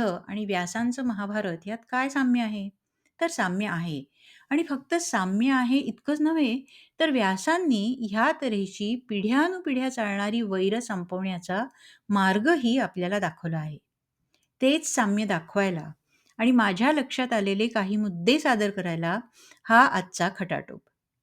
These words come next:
हा एपिसोड मागच्या एपिसोड्समध्ये सांगितलेल्या बऱ्याच कथांना सांधून जातो आणि म्हणूनच ह्या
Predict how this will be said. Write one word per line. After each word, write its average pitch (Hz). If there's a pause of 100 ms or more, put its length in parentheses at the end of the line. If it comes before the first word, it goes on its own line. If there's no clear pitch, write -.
(680)
हा 269
एपिसोड 226 (260)
मागच्या 277 (120)
एपिसोड्समध्ये 240
सांगितलेल्या 202
बऱ्याच 202 (280)
कथांना 220
सांधून 262
जातो 175 (320)
आणि 247
म्हणूनच 233 (340)
ह्या 226